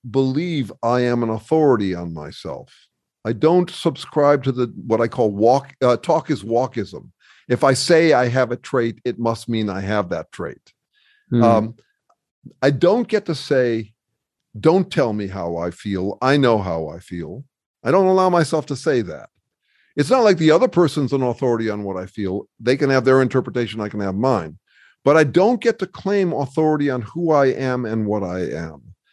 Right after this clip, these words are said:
Speaker 1: Now, you have to sometimes pose as something.
Speaker 2: Yeah.
Speaker 1: You know, for example, to get a job and all of that, you have to look very confident in it. Um,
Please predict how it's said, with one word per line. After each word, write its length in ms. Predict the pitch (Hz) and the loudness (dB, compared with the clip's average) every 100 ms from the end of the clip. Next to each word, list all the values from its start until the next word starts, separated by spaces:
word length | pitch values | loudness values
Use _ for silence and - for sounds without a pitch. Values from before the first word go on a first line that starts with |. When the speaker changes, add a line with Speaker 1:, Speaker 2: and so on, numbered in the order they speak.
| _ _ _ - | _ _ _ -2
Speaker 1:
Now, 460 | 127 147 143 139 - | 2 4 2 0 -10
you 260 | 123 113 | -4 -2
have 380 | 107 - 254 294 | -2 0 2 2
to 80 | - | -2
sometimes 640 | - 156 143 139 113 107 - _ _ _ - | -2 0 0 0 -2 -4 -10 _ _ _ -2
pose 420 | 254 311 214 127 | 2 2 2 0
as 200 | 90 90 | -2 -2
something. 480 | - 85 - 50 - 113 _ _ _ _ | -6 -6 -10 -18 -18 -20 _ _ _ _
Speaker 2:
Yeah. 220 | 127 113 127 | 2 2 2
Speaker 1:
You 60 | |
know, 80 | - - | -4 -12
for 80 | |
example, 320 | 127 147 131 123 | -2 0 2 2
to 40 | |
get 140 | 127 123 | 2 2
a 60 | |
job 380 | 113 135 139 131 | 2 4 4 4
and 80 | 123 | 0
all 180 | 117 113 | 2 0
of 60 | 131 | 0
that, 140 | 127 | 0
you 80 | 120 | -2
have 100 | 117 | -4
to 80 | 113 | -4
look 200 | 110 101 | -8 -4
very 240 | 104 117 104 | 0 0 0
confident 640 | 151 147 - 98 87 85 | -2 -2 -2 -6 -6 -10
in 120 | 80 | -12
it. 160 | 65 - _ _ _ _ _ - | -14 -20 _ _ _ _ _ -2
Um, 320 | 120 117 | 0 0